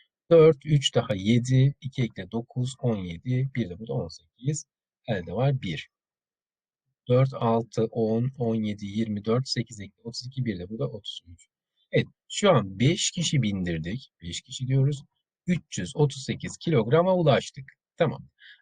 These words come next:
Amacımız dört yüz seksenden aşağı olması. Bir kişi daha bindirelim. Üç yüz otuz sekiz kilogramdayız. Kimi bindirelim?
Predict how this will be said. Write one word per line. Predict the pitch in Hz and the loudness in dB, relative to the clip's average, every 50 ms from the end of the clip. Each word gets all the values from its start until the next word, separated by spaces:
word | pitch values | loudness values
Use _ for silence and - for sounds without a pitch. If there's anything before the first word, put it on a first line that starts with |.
| _ | _
Amacımız | - 139 165 180 170 180 196 220 214 196 | 2 4 4 6 4 2 2 0 0 0
dört | 190 185 185 - | 0 -2 -2 -2
yüz | - - - | -6 -4 -2
seksenden | 175 160 135 - 165 175 208 220 | -2 0 0 0 0 0 0 0
aşağı | 175 165 151 - - 180 170 | 0 0 0 2 4 4 4
olması. | 127 104 87 82 85 - - 165 156 | 4 4 2 -2 -4 -4 -4 -2 -4
Bir | 190 | -4
kişi | 185 - - 208 | -4 -4 -2 0
daha | 208 196 196 196 | 2 2 2 2
bindirelim. | 196 160 123 101 90 82 90 117 135 - _ _ _ _ _ | 2 2 2 2 2 -2 -4 -4 -8 -10 _ _ _ _ _
Üç | 147 147 135 - 151 | -6 -6 -6 -4 -2
yüz | 151 156 | 0 0
otuz | 151 139 - - | 0 -2 -2 -4
sekiz | - 151 135 - - - | -4 -4 -4 -6 -10 -8
kilogramdayız. | - 113 101 95 92 87 85 87 85 82 90 - - _ _ _ _ _ _ _ _ _ _ _ | -4 -4 -4 -4 -4 -6 -8 -8 -8 -8 -10 -10 -12 _ _ _ _ _ _ _ _ _ _ _
Kimi | - 185 180 165 | -4 -2 0 2
bindirelim? | 143 113 107 107 123 165 180 170 160 160 | 2 2 2 2 0 0 -2 -4 -8 -12